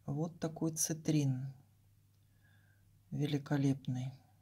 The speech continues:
сказочный, со шторками цитринчик. И вот в таком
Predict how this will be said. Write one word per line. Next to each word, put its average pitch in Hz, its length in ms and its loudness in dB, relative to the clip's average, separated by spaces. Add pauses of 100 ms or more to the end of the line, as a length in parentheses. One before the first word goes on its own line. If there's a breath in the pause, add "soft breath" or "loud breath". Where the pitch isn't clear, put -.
(300)
сказочный, 131 880 0
со - 240 2
шторками 143 720 2
цитринчик. 160 960 -2 (1300 soft breath)
И 185 100 4
вот 240 240 6
в - 100 -10
таком 165 720 2